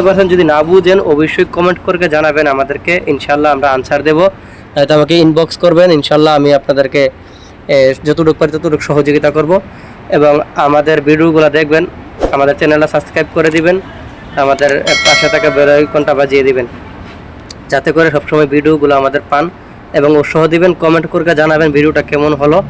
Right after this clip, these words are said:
অবশ্যই ভালো লাগলে লাইক, কমেন্ট, শেয়ার করে দিবেন, ঠিক আছে? আমাদেরকে সাপোর্ট করবেন যাতে আমরা সবসময় আরও ভালো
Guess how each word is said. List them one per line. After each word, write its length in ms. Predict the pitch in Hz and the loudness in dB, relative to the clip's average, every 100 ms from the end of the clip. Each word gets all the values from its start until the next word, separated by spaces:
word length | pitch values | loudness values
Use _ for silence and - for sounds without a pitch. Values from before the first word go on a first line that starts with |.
| - - - - | -10 -16 -18 -6
অবশ্যই 400 | 147 143 - 160 139 | 0 0 2 0 2
ভালো 140 | 139 147 | 2 2
লাগলে 160 | 151 147 | 2 0
লাইক, 140 | 135 131 | 0 -2
কমেন্ট, 220 | 151 147 143 | -2 -2 -2
শেয়ার 160 | 147 139 117 | -2 -4 0
করে 140 | 151 151 | 0 0
দিবেন, 180 | 151 180 - - - - - | 0 -4 -8 -14 -14 -14 -8
ঠিক 120 | - 156 | -4 -4
আছে? 140 | 165 | -2
আমাদেরকে 320 | 147 135 139 139 | -2 0 -2 -2
সাপোর্ট 300 | 147 151 - | -2 -4 -2
করবেন 200 | 170 185 170 | 0 2 2
যাতে 120 | - 135 | 0 -2
আমরা 120 | 131 131 | -2 -4
সবসময় 360 | 127 - 143 139 | -8 -2 0 0
আরও 100 | 135 | 0
ভালো 200 | 127 | 0